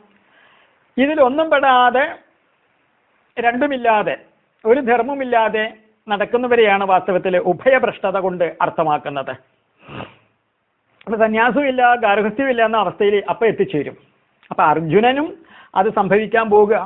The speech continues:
പക്ഷെ ഭഗവാൻ അതിൽ നിന്ന് രക്ഷപ്പെടുത്തുകയാണ് ചെയ്യുന്നത്. അപ്പോ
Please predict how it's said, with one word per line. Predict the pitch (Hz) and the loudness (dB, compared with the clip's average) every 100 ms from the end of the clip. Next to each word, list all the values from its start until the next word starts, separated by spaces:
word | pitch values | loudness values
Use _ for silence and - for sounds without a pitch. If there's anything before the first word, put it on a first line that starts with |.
| - _ | -10 _
പക്ഷെ | - 160 196 | -10 -6 -4
ഭഗവാൻ | 175 185 226 285 - _ _ _ | 0 0 0 -4 -12 _ _ _
അതിൽ | 196 202 | 0 2
നിന്ന് | 202 196 | 2 0
രക്ഷപ്പെടുത്തുകയാണ് | 180 - 254 196 185 165 165 | 0 0 0 0 0 0 -2
ചെയ്യുന്നത്. | 151 139 127 110 - _ _ _ _ _ _ _ _ _ _ _ _ _ _ _ _ _ _ _ _ _ _ _ _ _ _ _ _ _ _ _ _ | -4 -6 -10 -16 -20 _ _ _ _ _ _ _ _ _ _ _ _ _ _ _ _ _ _ _ _ _ _ _ _ _ _ _ _ _ _ _ _
അപ്പോ | 185 220 | -2 4